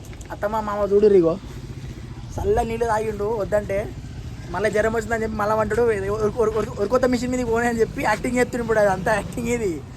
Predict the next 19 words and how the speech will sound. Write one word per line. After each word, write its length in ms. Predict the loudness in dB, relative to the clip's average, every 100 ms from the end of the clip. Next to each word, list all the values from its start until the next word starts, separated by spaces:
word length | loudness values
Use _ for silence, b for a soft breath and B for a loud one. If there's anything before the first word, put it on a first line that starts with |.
| B -6
చల్ల 120 | -2 0
నీళ్ళు 160 | 2 4
తాగితే 220 | 4 4 2
జ్వరం 200 | 2 2
వస్తుంది, 220 | 0 -2 0
మళ్ళీ 140 | 0 0
వండొచ్చు, 400 | 0 0 0 -2 0
ఉరికొత్త 260 | 0 0 0 -2
మిషన్ 180 | -4 -2
మీద 120 | -2 -2
పని 120 | -4
చేయని 180 | -4 -4 -2
పోవద్దని 340 | 0 0 0 -4
చెప్పి 240 | -4 0 0 B B -6
ఇదంతా 240 | -4 -2 -2
ప్లాన్, 280 | 0 0 0 0
ఇది 100 | 2
డ్రామా. 320 | 4 4 4 2 -2 -10 -12 -12 -12 -12 -12 -10 -10 -10 -10 -10 -8 -8 -8 -10 -10 -12 -10 -10 -10 -10 -10 -10 -12 -10 -10 -10 -10 -10 -10 -10 -10 -10 -8 2
సైకో. 240 | 6 6